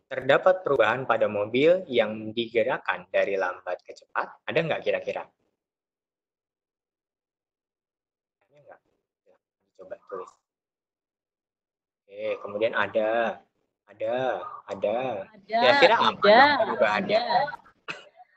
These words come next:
Speaker 1: Perubahannya apa kira-kira? Kalau yang jawab ada. Kalau yang jawab tidak, berarti kan nggak ada perubahannya. Kalau yang jawab ada, kira-kira perubahan apa yang ada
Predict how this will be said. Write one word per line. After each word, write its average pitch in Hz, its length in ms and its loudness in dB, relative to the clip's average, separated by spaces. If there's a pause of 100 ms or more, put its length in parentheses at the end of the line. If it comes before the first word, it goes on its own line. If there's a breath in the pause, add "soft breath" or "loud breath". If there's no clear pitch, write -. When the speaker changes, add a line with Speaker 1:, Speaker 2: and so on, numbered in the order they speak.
(140)
Speaker 1:
Perubahannya 135 480 0
apa - 240 -4
kira-kira? 98 480 -6 (400)
Kalau 107 160 -6
yang 104 240 0
jawab 98 240 0
ada. 95 320 -6 (340)
Kalau 104 160 0
yang 101 80 -8
jawab 190 160 -2
tidak, 175 240 -2
berarti 113 240 -6
kan 180 80 -6
nggak 120 160 -6
ada 107 80 -6
perubahannya. 92 560 -10
Kalau 98 240 -2
yang 101 80 -10
jawab 101 240 -2
ada, 110 160 -2
kira-kira - 400 -4
perubahan 107 480 -4
apa 170 240 -8
yang 151 160 -6
ada 143 300 -6